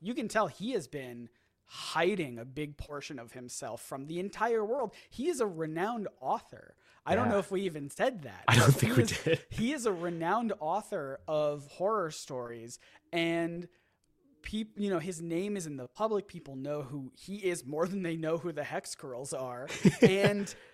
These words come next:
Speaker 1: and the fact that he's been hiding this, this part of his life for so long, you can tell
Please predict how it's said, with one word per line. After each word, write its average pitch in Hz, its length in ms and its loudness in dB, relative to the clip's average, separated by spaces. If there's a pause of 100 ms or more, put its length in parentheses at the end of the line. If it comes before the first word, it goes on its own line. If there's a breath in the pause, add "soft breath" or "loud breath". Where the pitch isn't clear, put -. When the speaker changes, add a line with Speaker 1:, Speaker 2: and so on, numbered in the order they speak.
(580 soft breath)
Speaker 1:
and 202 300 0
the 185 100 -4
fact 208 260 -6
that 220 100 -6
he's 226 100 -6
been 180 120 -6
hiding 185 640 -4
this, 143 240 -10
this 151 180 -14
part 156 240 -6
of 143 100 -12
his 143 160 -16
life 127 220 -10
for - 120 -18
so 143 200 -10
long, 135 260 -10
you 131 60 -14
can 151 160 -12
tell 147 420 -4